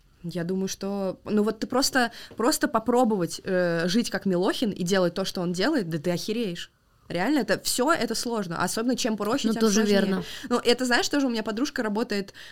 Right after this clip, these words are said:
Speaker 1: м, в тревел-шоу, и, а, она говорит: «Я думала, мы сейчас будем, э, приезжать в разные страны и просто чуть посняли, и ходить наслаждаться». Ты просто на третий день спишь в номере, потому что, ну, ты реально пашешь,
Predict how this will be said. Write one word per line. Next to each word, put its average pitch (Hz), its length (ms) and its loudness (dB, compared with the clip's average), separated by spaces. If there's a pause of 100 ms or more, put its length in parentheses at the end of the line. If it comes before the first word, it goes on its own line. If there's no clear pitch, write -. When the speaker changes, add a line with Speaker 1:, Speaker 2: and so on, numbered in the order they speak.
(160)
Speaker 1:
м, 208 640 0
в 190 260 -2
тревел-шоу, 240 640 0 (400)
и, 220 260 0
а, 185 640 2
она 214 160 2
говорит: 202 180 -4
«Я 220 140 2
думала, 240 260 4
мы 220 140 0
сейчас 226 260 -2
будем, 202 380 -2
э, 202 240 -2
приезжать 214 380 -2
в - 40 -12
разные 247 320 -2
страны 233 480 -2 (140)
и 220 160 -6
просто 247 300 -2
чуть 269 220 2
посняли, 254 520 0
и - 120 -8
ходить 240 240 -2
наслаждаться». 214 520 -2
Ты 202 100 -4
просто 233 320 0
на 214 80 -2
третий 208 220 -2
день 220 180 0
спишь - 360 -8
в 190 40 -2
номере, 202 320 -2
потому 190 300 -2
что, - 180 -6 (400)
ну, 208 140 2
ты 208 220 2
реально 202 380 4
пашешь, - 600 -4